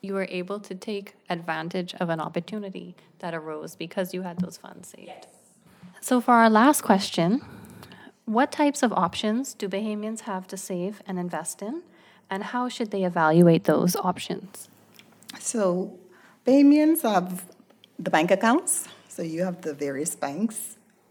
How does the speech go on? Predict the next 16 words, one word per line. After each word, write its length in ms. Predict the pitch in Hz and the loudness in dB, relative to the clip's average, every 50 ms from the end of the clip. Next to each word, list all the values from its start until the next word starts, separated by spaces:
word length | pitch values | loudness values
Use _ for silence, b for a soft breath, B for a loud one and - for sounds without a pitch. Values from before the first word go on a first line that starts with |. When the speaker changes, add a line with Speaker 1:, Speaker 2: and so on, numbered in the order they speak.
| _ _ - | _ _ -18
Speaker 3:
the 80 | - 226 | -18 -8
credit 360 | - - 226 196 190 185 175 | 2 4 4 4 4 2 2
unions, 680 | 175 180 196 208 214 226 240 254 277 277 - - - - _ - - | 4 6 6 8 6 8 8 6 4 4 0 -10 -10 -14 _ -10 -2
we 80 | 170 | -2
have 120 | 175 170 165 | 0 2 0
our 80 | 151 | 0
broker 320 | 151 - 151 147 - 190 170 | 0 -2 -8 -6 -6 -8 -4
dealers, 640 | 170 175 202 226 240 247 240 247 262 254 254 - B B B B B B B B B B B B _ - | -2 0 2 4 4 4 4 2 0 0 -2 -8 B B B B B B B B B B B B _ -4
um, 240 | 170 170 165 170 | -2 -2 0 0
you 60 | 175 175 | 2 0
have 120 | 165 170 | 0 2
the 80 | 170 156 | 0 2
local 320 | 160 165 160 - 202 196 | 2 0 0 0 -4 -4
stock 360 | 196 - - 208 190 196 - | -4 -4 -4 -4 -4 -4 -4
market 360 | 190 165 160 165 - - 165 | -4 -2 -2 -2 -2 -2 -2
available. 640 | 170 147 147 139 135 135 135 - 160 151 147 - - | 0 0 0 0 0 0 -2 -4 -6 -6 -6 -8 -14